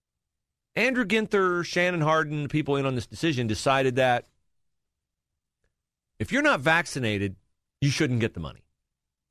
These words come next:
Now, they do not have a vaccine mandate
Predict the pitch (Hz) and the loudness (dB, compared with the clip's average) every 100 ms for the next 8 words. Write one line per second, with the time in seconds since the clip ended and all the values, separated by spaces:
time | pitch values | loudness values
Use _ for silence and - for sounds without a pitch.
0 | _ _ _ _ _ _ _ _ _ _ | _ _ _ _ _ _ _ _ _ _
1 | _ _ - 123 113 - _ _ _ - | _ _ -2 2 2 -2 _ _ _ 0
2 | 131 110 202 202 180 190 330 160 147 143 | 2 4 4 4 4 4 4 4 0 2
3 | 160 175 - 202 180 180 311 330 123 - | 2 2 -4 -2 2 2 2 0 -2 -4